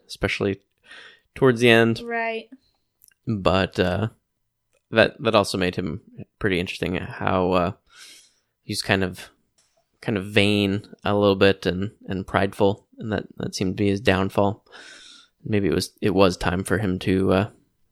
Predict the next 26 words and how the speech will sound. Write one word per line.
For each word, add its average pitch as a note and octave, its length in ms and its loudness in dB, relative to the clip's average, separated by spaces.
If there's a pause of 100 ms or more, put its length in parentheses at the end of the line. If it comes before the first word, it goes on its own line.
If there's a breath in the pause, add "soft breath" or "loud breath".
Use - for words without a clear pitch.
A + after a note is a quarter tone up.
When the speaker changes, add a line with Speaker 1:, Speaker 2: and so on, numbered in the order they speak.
(140)
Speaker 1:
to - 120 -8
regenerate, G2 680 2 (400)
but - 300 -2 (880 loud breath)
very F3+ 200 6
interesting D#3 380 0
take, C#3+ 560 2
and, G#2 500 -2
uh, G#2+ 200 4 (240)
will A3 100 -2
probably G#3 260 6
always A2 180 6
be G2+ 120 -4
my G2+ 140 -2
favorite, G2+ 500 -2 (460)
and F#2+ 320 -12
that G2 300 -6
is G2+ 320 -10
the C3 120 -6
Tenth E3 300 0
Doctor. B2 500 0 (240)
That's - 280 -8
my G2 260 0
favorite G#2+ 520 0 (200)
Doctor - 320 -4
Who G2 180 0
character. F2+ 540 -2